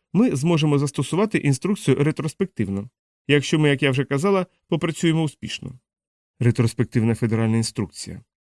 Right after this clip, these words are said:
Еліот знову поглянула на мене, звівши брови.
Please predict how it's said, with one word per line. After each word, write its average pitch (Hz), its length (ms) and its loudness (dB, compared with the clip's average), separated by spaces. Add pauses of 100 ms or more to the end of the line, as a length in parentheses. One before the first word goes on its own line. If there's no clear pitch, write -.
(240)
Еліот 202 260 4
знову 165 280 2
поглянула 123 500 2
на 120 100 4
мене, 151 280 2
звівши 113 360 0
брови. 98 320 -6